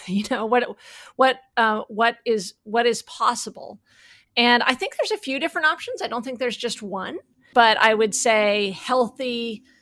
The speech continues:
search and social media would not rely on, um, behavioral advertising, because that at least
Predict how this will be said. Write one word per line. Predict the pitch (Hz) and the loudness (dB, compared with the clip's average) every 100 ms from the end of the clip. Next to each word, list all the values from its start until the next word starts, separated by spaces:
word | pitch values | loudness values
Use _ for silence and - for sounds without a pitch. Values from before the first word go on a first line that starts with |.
| _ - | _ -8
search | - 254 254 254 | 0 4 4 2
and | - 226 | -4 -2
social | 240 220 226 | 0 0 -2
media | 240 269 240 214 208 - | -2 2 4 6 4 2
would | 220 202 | 0 2
not | 208 202 | 2 2
rely | 214 202 196 202 202 - | 2 2 6 6 4 2
on, | 208 202 196 196 196 - | 0 0 -2 -4 -6 -4
um, | 214 196 196 - | -2 -2 -4 -6
behavioral | 233 214 202 214 196 208 196 185 190 185 | -6 -4 0 0 0 0 0 -2 -2 0
advertising, | 214 269 262 - 185 190 - - - - - | 0 0 -2 -6 -8 -8 -8 -12 -14 -20 -8
because | 208 - 247 208 | -6 0 0 6
that | 240 240 | 8 6
at | 247 | 4
least | 277 320 - | 0 0 -2